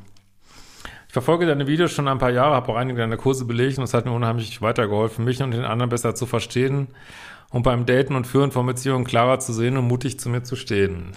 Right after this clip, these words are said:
Ich kann nur Danke sagen, es ist schon viel besser geworden. Und ich komme immer schneller aus meinen liebessüchtigen, aus meiner liebessüchtigen Opferrolle raus.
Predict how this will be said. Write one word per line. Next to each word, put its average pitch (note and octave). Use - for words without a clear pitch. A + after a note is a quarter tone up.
Ich A2+
kann C#3
nur C3+
Danke C#3+
sagen, C#3+
es B2
ist B2
schon C3
viel C3+
besser A2+
geworden. A#2
Und C3
ich A#2+
komme C#3+
immer D3
schneller C#3+
aus B2+
meinen C3
liebessüchtigen, C3
aus A#2
meiner A#2+
liebessüchtigen B2
Opferrolle G2+
raus. F#2+